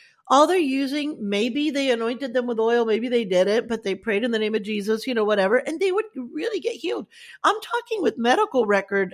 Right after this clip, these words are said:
uh, proof and all this. And I was devastated, devastated. And I remember thinking, you know, God was,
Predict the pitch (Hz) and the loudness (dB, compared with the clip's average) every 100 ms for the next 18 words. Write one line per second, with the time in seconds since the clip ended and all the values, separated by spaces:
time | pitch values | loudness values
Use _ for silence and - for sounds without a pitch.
0 | - 190 170 165 - - 349 370 - 190 | -2 0 0 -2 -6 -2 0 2 0 2
1 | 190 185 233 208 180 - 214 - - - | 4 4 4 2 2 -2 -4 -6 -16 -20
2 | _ - 294 403 427 330 240 214 - _ | _ 4 4 4 2 -2 -8 -16 -20 _
3 | - 294 320 330 - - 165 156 127 - | 2 4 4 2 0 2 2 2 -4 -8
4 | _ _ _ _ _ _ 208 277 262 240 | _ _ _ _ _ _ 4 4 6 2
5 | 214 180 190 196 233 247 240 262 269 277 | 2 4 4 2 2 4 4 4 0 0
6 | 277 269 302 339 - 262 214 214 247 226 | -2 -2 -2 -4 -4 -4 -4 -4 -2 0
7 | 202 214 233 254 | 2 2 2 -4